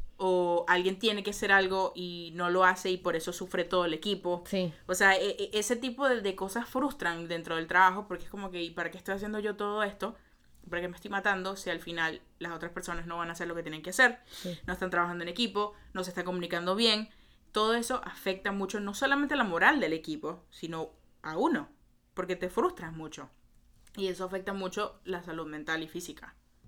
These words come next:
Speaker 1: porque tienes que lidiar con eso todos los días.
Speaker 2: Sí. Y a veces, aunque uno no lo crea, lo necesitan más a uno de lo que uno necesita ese trabajo. Entonces, a veces no tengas miedo de, de, de decir las cosas como tienen que ser, ¿no?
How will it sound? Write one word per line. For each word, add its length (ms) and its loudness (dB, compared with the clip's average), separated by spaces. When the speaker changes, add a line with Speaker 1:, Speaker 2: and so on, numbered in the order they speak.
Speaker 1:
porque 180 -10
tienes 320 -10
que 140 -4
lidiar 300 -2
con 160 -6
eso 180 -10
todos 260 -2
los 180 -14
días. 220 2
Speaker 2:
Sí. 180 -4
Y 80 2
a 80 6
veces, 380 2
aunque 260 4
uno 120 6
no 140 8
lo 160 4
crea, 420 4
lo 160 2
necesitan 460 2
más 140 4
a 60 4
uno 220 6
de 100 4
lo 120 0
que 80 0
uno 140 4
necesita 300 2
ese 160 0
trabajo. 420 -2
Entonces, 500 4
a 120 6
veces 200 4
no 80 6
tengas 240 4
miedo 240 6
de, 360 4
de, 400 4
de 380 4
decir 260 -2
las 120 -2
cosas 320 -8
como 200 -4
tienen 200 -4
que 80 -6
ser, 260 -10
¿no? 220 2